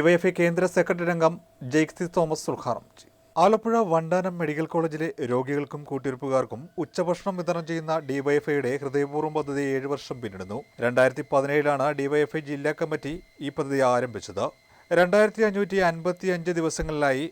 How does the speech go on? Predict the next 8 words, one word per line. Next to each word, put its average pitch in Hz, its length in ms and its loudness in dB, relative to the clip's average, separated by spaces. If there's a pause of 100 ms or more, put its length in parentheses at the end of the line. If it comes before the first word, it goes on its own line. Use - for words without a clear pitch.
(220)
ആറ് 147 220 2
ലക്ഷത്തി 160 400 -4
മുപ്പത്തി 160 500 -6
എണ്ണായിരത്തി 147 560 0
ഏഴായിരത്തി 151 480 -2
അഞ്ഞൂറ് 156 320 -6
ഭക്ഷണപ്പൊതികളാണ് 147 720 -2
വിതരണം 120 280 -4